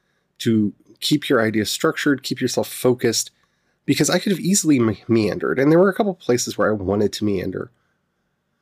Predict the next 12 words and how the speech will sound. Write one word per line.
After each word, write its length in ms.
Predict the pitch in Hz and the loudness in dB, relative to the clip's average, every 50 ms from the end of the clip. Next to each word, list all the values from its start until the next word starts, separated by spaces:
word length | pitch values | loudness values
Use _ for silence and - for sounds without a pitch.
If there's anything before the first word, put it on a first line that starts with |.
| _ _ _ - | _ _ _ -2
But 100 | 156 143 | 0 0
because 340 | 165 156 - 160 143 123 | 2 2 2 2 0 0
this 240 | - 127 117 - - | -2 -2 -2 0 2
is 320 | 120 113 113 110 - - - - _ _ _ - | 2 2 2 0 -2 -4 -8 -16 _ _ _ -2
the 100 | 123 113 | 0 0
zero 280 | 113 120 113 110 110 | 2 2 2 2 2
draft, 500 | 107 - - - - - 143 - - - - - | 0 -2 -4 -4 -4 -6 -8 -8 -10 -10 -6 -2
and 300 | 113 113 117 117 117 - | 0 0 2 2 0 -2
I 120 | - 110 113 | -2 -4 -2
wanted 260 | 113 113 113 117 110 | 0 0 0 0 -2
to 140 | - - 113 | -2 -6 -8
have 400 | 101 92 98 98 101 95 - - | -6 -4 -2 -2 -2 -4 -6 -12